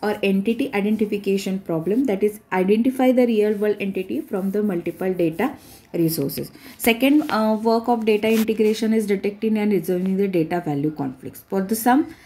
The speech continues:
same real world entity attributes value different from the sources of different. For example, sometimes, uh, uh,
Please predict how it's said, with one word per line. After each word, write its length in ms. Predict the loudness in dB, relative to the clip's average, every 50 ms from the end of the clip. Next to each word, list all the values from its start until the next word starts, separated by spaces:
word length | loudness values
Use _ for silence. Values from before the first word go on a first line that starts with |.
| -20 -8
same 300 | 0 4 6 6 6 6
real 320 | 6 4 2 0 0 0
world 280 | 0 0 -2 -2 -2 -6 -6
entity 500 | -6 -6 -4 -4 -4 -6 -6 -8 -10 -6 -6
attributes 500 | -6 -6 -6 -6 -2 -2 -2 -2 -2 -2
value 300 | -2 0 2 2 2 2
different 420 | 2 0 0 0 0 0 0 0
from 200 | 0 -2 -2 0
the 100 | 0 0
sources 460 | 0 0 0 0 -2 -2 -4 -6 -4 -4
of 180 | -4 -4 -4
different. 380 | -4 -6 -6 -6 -8 -14 -14 -14 -18 _ _ _ -20 _
For 220 | _ 0 2 4 4
example, 540 | 4 2 2 0 2 2 2 2 0 0 0
sometimes, 760 | 0 0 0 0 0 0 0 0 2 2 0 -2 -4 -4 -2
uh, 340 | 0 0 0 0 -2 -4 -6 -14 -20 -20 -20 -12 _
uh, 520 | -2 0 0 2 2 2 2 2 0 -2